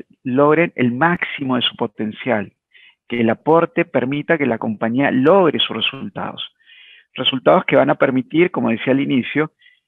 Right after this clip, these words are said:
beneficiar a todos los stakeholders, ¿no? Entonces, creo que esos son los principales problemas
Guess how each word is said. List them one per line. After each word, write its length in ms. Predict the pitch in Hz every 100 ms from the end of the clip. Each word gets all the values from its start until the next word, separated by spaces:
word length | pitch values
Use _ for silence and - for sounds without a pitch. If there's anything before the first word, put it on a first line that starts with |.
| _ _ -
beneficiar 580 | 117 - 113 135 143 -
a 100 | 117
todos 220 | - 185
los 120 | 165
stakeholders, 880 | 113 - 104 - 90 - - - - _
¿no? 100 | 120
Entonces, 420 | 139 _ 127 127 -
creo 180 | 175 214
que 80 | 214
esos 200 | 214 190
son 140 | 190
los 100 | 196
principales 640 | - 135 - - 143 143 -
problemas 500 | - 117 110 120